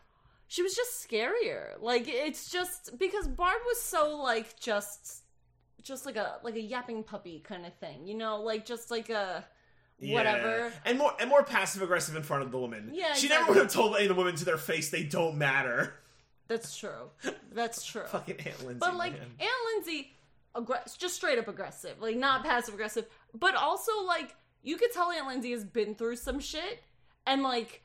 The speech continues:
Speaker 1: ha-, is experienced. And just the way she spoke, I was like, "I'm, like, afraid to talk to you."
Speaker 2: Yeah, and, like, I, it's crazy. I wish that Aunt Lindsay and her mom were in the studio audience.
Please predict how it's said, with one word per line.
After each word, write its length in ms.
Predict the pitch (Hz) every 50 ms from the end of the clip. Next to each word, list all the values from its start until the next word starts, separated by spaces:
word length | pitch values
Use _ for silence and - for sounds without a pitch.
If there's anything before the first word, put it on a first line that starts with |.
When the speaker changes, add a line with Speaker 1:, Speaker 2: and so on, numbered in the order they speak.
| _ _
Speaker 1:
ha-, 80 | - - 214
is 120 | 240 214
experienced. 920 | 262 311 - - - 269 247 226 214 202 180 151 - 202 - - - - - - - - -
And 120 | 311 311
just 140 | 330 392 381
the 80 | 415 427
way 120 | 403 415
she 140 | 415 403 370
spoke, 280 | 349 - - 349 349 339
I 40 | 320
was 100 | 302 285
like, 120 | 277 - -
"I'm, 340 | 233 294 403 480 453 359 320
like, 200 | 277 247 233 202
afraid 460 | 185 - - 220 226 311 349 262 -
to 100 | - 240
talk 300 | 226 269 320 415 466 - -
to 80 | -
you." 240 | 427 466 466 494 508 539 539 539 571 - - - 143 139
Speaker 2:
Yeah, 220 | 165 170 160 160 156
and, 120 | 175 190 202
like, 160 | 202 190 - -
I, 180 | 185 202 190 - - -
it's 140 | 180 - -
crazy. 420 | - 226 196 190 175 170 185 156 -
I 120 | - 175 185
wish 320 | 170 160 190 196 196 -
that 200 | 254 254 262 - - -
Aunt 180 | 156 180 180 170
Lindsay 200 | 180 175 151 170
and 100 | 156 151
her 80 | 151 139
mom 260 | 131 139 151 156 147
were 120 | 139 123
in 140 | 135 143 143
the 80 | 139 131
studio 340 | - - 147 131 123 120 127
audience. 640 | 139 - 123 117 113 113 110 113 - - - -